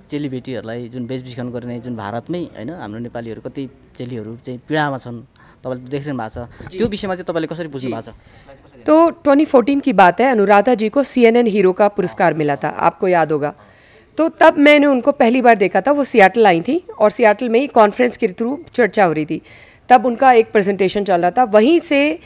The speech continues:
Speaker 2: I was deeply touched। उनकी, मतलब, जिन लड़कियों को उन्होंने रेस्क्यू किया था, उन्होंने basically अपनी पूरी लाइफ समर्पित कर दी उसमें। तो उनका ये कहना है, जब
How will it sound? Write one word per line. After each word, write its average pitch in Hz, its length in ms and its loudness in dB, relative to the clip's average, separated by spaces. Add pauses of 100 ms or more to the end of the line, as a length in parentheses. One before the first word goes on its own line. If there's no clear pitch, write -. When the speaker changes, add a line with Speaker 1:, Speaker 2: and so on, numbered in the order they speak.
(340)
Speaker 2:
I 269 120 4
was 311 140 2
deeply 240 460 -2
touched। - 400 0 (320)
उनकी, 220 400 -4
मतलब, 214 460 -4 (100)
जिन 226 200 -4
लड़कियों 208 340 0
को 233 120 0
उन्होंने 214 280 2
रेस्क्यू 202 360 0
किया 202 220 2
था, 220 100 2
उन्होंने 320 320 0
basically 294 540 0
अपनी 269 340 -2
पूरी 262 280 -2
लाइफ 233 400 4 (380)
समर्पित 240 460 -2
कर 175 180 0
दी 202 180 -14 (120)
उसमें। - 320 -10 (500)
तो 339 80 0
उनका 302 340 4
ये 302 200 0
कहना 262 280 4
है, 254 100 4
जब 220 220 0